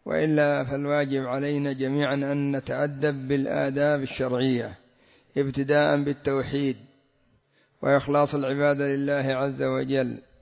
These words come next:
ثم بمتابعة الرسول صلى الله عليه وسلم، ثم بكف الأذى وبذل الندى وطلاقة الوجه، وما يلحق ذلك من التجمل والزينة والترجل،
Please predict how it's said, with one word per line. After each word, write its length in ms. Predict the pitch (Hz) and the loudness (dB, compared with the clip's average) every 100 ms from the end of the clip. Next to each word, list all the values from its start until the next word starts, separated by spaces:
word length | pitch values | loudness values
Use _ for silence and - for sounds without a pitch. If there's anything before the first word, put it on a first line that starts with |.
| - - - | -20 -20 -12
ثم 320 | - 143 151 | -4 2 4
بمتابعة 640 | 147 151 139 143 143 139 143 | 4 2 2 2 4 2 0
الرسول 500 | 147 139 135 147 143 | -2 -2 -2 -2 -2
صلى 280 | 123 139 143 | -2 -2 -2
الله 200 | 143 139 | -2 0
عليه 180 | 139 135 | 0 -2
وسلم، 460 | 135 135 135 127 117 | -2 -4 -2 -4 -2
ثم 420 | 143 147 147 139 | -2 0 2 2
بكف 440 | 135 131 135 - | 0 -2 -4 -2
الأذى 540 | 135 139 143 131 120 - - _ - _ - | 0 2 2 0 -2 -6 -16 _ -20 _ -4
وبذل 440 | 131 135 143 143 | 0 2 2 2
الندى 540 | 143 139 147 143 143 - - | 2 2 2 2 2 0 -4
وطلاقة 640 | 143 139 139 147 147 143 147 | -4 0 2 4 2 0 0
الوجه، 400 | 139 143 135 101 - _ _ _ _ _ _ _ | 2 2 2 -4 -12 _ _ _ _ _ _ _
وما 360 | - 139 143 147 | 0 4 6 6
يلحق 220 | 147 143 143 | 4 0 0
ذلك 400 | 143 147 143 143 | 2 4 2 0
من 240 | 139 139 | 0 0
التجمل 960 | 139 - 135 139 143 143 139 120 120 - _ _ _ _ _ _ - | -2 0 -2 0 0 2 2 0 -2 -10 _ _ _ _ _ _ -4
والزينة 800 | 139 135 123 139 147 139 127 117 | 0 0 0 2 4 4 0 -2
والترجل، 920 | - 139 - 139 143 143 139 139 120 | -2 -2 2 2 2 0 -4 -6 -6